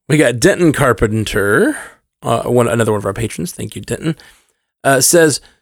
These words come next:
"So, it's pretty simple way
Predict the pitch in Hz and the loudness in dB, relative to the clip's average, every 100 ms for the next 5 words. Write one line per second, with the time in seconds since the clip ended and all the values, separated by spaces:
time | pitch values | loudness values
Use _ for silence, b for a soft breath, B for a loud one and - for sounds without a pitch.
0 | _ - 220 143 - - _ _ _ _ | _ 0 2 2 0 -8 _ _ _ _
1 | 180 - - _ - 262 233 - 196 185 | 0 2 -4 _ -2 2 2 2 2 2
2 | 185 165 135 117 110 107 104 107 107 | 4 4 4 4 2 0 -2 -6 -10